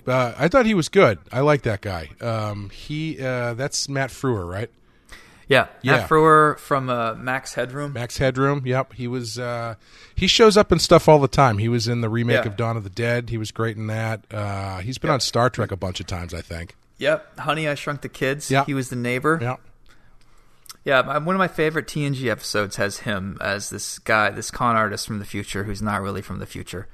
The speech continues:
Speaker 1: Yeah,
Speaker 2: Um,
Speaker 1: yeah. I
Speaker 2: but yeah, it had a,
Speaker 1: very
Speaker 2: a really
Speaker 1: vaguely
Speaker 2: great
Speaker 1: remember that one.
Speaker 2: one-liner. I, I remember, I know this isn't a Star Trek podcast, <laughs> but it had a really, the best line from Data in the entire series. Data goes,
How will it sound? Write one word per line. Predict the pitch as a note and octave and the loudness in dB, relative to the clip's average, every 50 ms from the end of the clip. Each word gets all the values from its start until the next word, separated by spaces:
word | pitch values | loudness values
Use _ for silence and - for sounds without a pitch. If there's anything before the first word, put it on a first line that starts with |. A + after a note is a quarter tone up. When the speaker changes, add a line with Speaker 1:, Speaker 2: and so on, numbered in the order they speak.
| - - _ - - _ _ - | -20 -20 _ -20 -20 _ _ -6
Speaker 1:
Yeah, | A#2 B2 B2 A#2+ A#2 G#2+ F#2 | -2 0 0 0 0 0 -2
Speaker 2:
Um, | F2+ | -4
Speaker 1:
yeah. | F#2+ G#2+ G#2+ G2 F#2 F2 - - - - - - - - - - - - - | -4 -4 -4 -4 -4 -6 -8 -12 -16 -16 -16 -16 -16 -18 -18 -18 -20 -16 -10
I | - A2+ | -6 0
Speaker 2:
but | A2+ B2 | 2 2
yeah, | B2 A2+ | 4 4
it | A2+ | 4
had | B2+ C3 B2+ | 4 4 4
a, | |
Speaker 1:
very | A#2+ A#2 A#2 A#2+ | 2 2 2 2
Speaker 2:
a | |
really | A#2 C#3 C#3+ C3+ | 2 4 2 2
Speaker 1:
vaguely | C#3 C3+ | 2 2
Speaker 2:
great | - C3+ B2 | 2 2 0
Speaker 1:
remember | A#2+ A#2+ | 0 0
that | B2 | -2
one. | A#2+ A#2+ | -4 -2
Speaker 2:
one-liner. | A#2+ A2+ A2+ A2 G#2+ - A#2 | -2 -2 -2 -2 -2 -2 -2
I, | B2 A#2 - | -2 -2 -2
I | - | -2
remember, | C3 C3 C3+ C3 C3 B2+ B2 A#2+ - | -2 0 0 4 4 4 4 4 2
I | A#2 | 0
know | B2+ C3 C3 | 2 2 0
this | B2+ B2 - | 0 -2 -6
isn't | B2 B2 A#2+ | -8 -8 -8
a | A2+ | -8
Star | - - A2+ G#2+ A2 | -2 0 0 0 0
Trek | - A2+ G2+ - - | -2 -4 -4 -2 2
podcast, | A2+ G2+ G#2 - - A2 G2 G#2 G#2 - - - - C3 - - - - | 2 2 2 0 -2 -2 -2 -2 -4 -8 -14 -10 -8 -6 -6 -6 -8 -12
<laughs> | - - - - | -14 -18 -12 -4
but | - C3 | -2 0
it | C3 | 4
had | C3+ D3 C3+ | 6 6 6
a | C#3 | 6
really, | C#3 C#3+ C#3+ D3 | 6 6 4 4
the | C3+ C3 | 2 2
best | B2 - D#3 E3 - - | 6 6 6 6 6 2
line | D#3 C#3+ C3+ C3+ C3+ C3+ C3+ B2+ B2 | 2 4 6 6 4 2 -2 -6 -8
from | - - B2 A2 | -8 -8 -10 -4
Data | - B2 A#2 A#2 A2+ G#2 G2+ | 0 2 4 4 4 2 -2
in | G2+ | -4
the | G2 | -6
entire | G2 - - A#2 A2+ G#2+ G#2+ | -8 -4 0 0 0 0 -2
series. | - - A2+ A2+ A2 G#2 G2 F#2+ - - | -4 -2 0 2 2 2 0 -2 -6 -8
Data | - - A2+ G#2+ G#2+ G#2+ G#2+ A2+ | -4 -2 -2 0 0 -2 -4 -2
goes, | - G#2+ G2+ G2 G2+ - - | -2 -2 -2 -2 -2 -6 -10